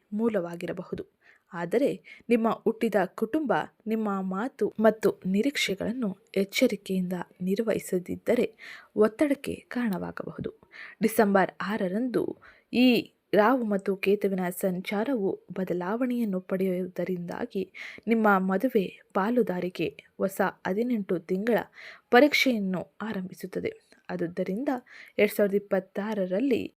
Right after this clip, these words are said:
ಬರಲಿರುವ ಈ ಸಂಚಾರವನ್ನು ತಡೆದುಕೊಳ್ಳಬಲ್ಲ ಬಲವಾದ ನಂಬಿಕೆ ಮತ್ತು ತಿಳುವಳಿಕೆಯ ಬುನಾದಿಯನ್ನು ನಿರ್ಮಿಸಿಕೊಳ್ಳುವ ಬೇಕಾದ ವರ್ಷವಾಗಿರಲಿದೆ. ಇನ್ನು ಎರಡ್ ಸಾವಿರದ ಇಪ್ಪತ್ತಾರರಲ್ಲಿ ಮಕರ ರಾಶಿಯವರಿಗೆ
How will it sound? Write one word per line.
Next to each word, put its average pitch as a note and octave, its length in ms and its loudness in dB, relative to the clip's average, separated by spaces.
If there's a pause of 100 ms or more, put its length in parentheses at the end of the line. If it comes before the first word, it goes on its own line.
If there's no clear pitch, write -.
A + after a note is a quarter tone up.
(140)
ಬರಲಿರುವ A3+ 640 6 (280)
ಈ G3 140 0
ಸಂಚಾರವನ್ನು G3+ 880 -4
ತಡೆದುಕೊಳ್ಳಬಲ್ಲ F#3+ 1000 -2 (580)
ಬಲವಾದ G3 500 4 (120)
ನಂಬಿಕೆ F#3 800 -4
ಮತ್ತು G3 320 -4
ತಿಳುವಳಿಕೆಯ A3 760 0 (500)
ಬುನಾದಿಯನ್ನು B3 680 2
ನಿರ್ಮಿಸಿಕೊಳ್ಳುವ G3 880 -2
ಬೇಕಾದ F#3+ 480 -4 (280)
ವರ್ಷವಾಗಿರಲಿದೆ. F3+ 840 -8 (540)
ಇನ್ನು G3+ 280 2
ಎರಡ್ F3+ 140 4
ಸಾವಿರದ F#3 240 -4
ಇಪ್ಪತ್ತಾರರಲ್ಲಿ F#3+ 1000 -6 (540)
ಮಕರ C4 460 2
ರಾಶಿಯವರಿಗೆ F3+ 760 -2